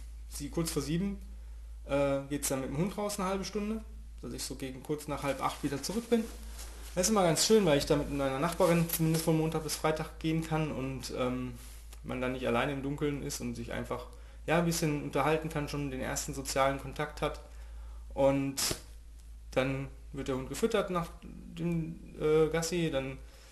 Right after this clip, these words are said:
ähm, packe ich mein Zeug schon ein, ich mache mir dann immer einen Tee fertig in den Thermosbecher, trinke meinen Morning Shake, der aus Athletic Greens, einem Esslöffel, einem Esslöffel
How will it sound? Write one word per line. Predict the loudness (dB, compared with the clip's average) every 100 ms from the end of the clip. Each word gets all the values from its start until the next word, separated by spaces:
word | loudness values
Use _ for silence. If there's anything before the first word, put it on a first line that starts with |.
| -20 -4
ähm, | 2 2 2 -4
packe | -6 -6
ich | -4
mein | -4
Zeug | 4 4 4
schon | 0 -2
ein, | 0 -2
ich | -4
mache | -6 -4
mir | -2
dann | -2
immer | -2
einen | -4 -2
Tee | 0 0
fertig | 2 0 0
in | -4
den | -2
Thermosbecher, | 0 0 -2 -2 -2 -2 -4 -10 -16 -16 -16 -16 -16 -14 -12 -12 -12 -10 -8 -4
trinke | 0 0 2
meinen | -2 0
Morning | 0 0 0
Shake, | -2 -2 -2
der | 0 0 -2 -6 -14 -16 -16 -8
aus | -4 -2
Athletic | -2 -2 -2 0
Greens, | 0 0 0 -2 -4 -8
einem | -4 0 0
Esslöffel, | 2 4 4 2
einem | -2 -4
Esslöffel | -4 -4 -2 -4